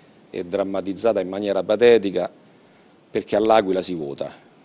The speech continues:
Quando sarà finita la campagna elettorale all'Aquila vedrà che gli aquilani ricominceranno a fare politica con meno strumentalizzazione e soprattutto meno bugie. Peraltro nell'interpellanza che Pietrucci ha scritto parte con un, eh,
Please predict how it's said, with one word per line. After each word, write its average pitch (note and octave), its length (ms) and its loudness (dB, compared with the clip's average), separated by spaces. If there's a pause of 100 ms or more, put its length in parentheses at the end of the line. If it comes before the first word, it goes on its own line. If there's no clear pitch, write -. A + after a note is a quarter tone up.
(1040)
Quando G#2+ 240 0
sarà G2+ 240 -4
finita G#2 360 -6
la F#2 120 -2
campagna G#2+ 380 -4
elettorale A2 460 -2
all'Aquila B2+ 480 2
vedrà A2 360 -2
che - 120 -10
gli F#2+ 120 -4
aquilani G#2+ 460 -2
ricominceranno F#2 640 -8
a F2+ 40 -8
fare G2+ 280 -6
politica G#2 540 -6 (440)
con G2 140 -8
meno A2+ 220 -4
strumentalizzazione G2+ 1000 -8
e - 20 -8
soprattutto F#2 560 -8
meno F#2 220 -10
bugie. E2 560 -12 (760)
Peraltro A#2 400 0
nell'interpellanza G#2 960 -2
che F#2+ 120 -4
Pietrucci G2+ 480 -6
ha - 20 -2
scritto A#2 540 -6
parte A2 440 -2
con F#2+ 140 -4
un, F#2+ 160 -8
eh, - 1040 -20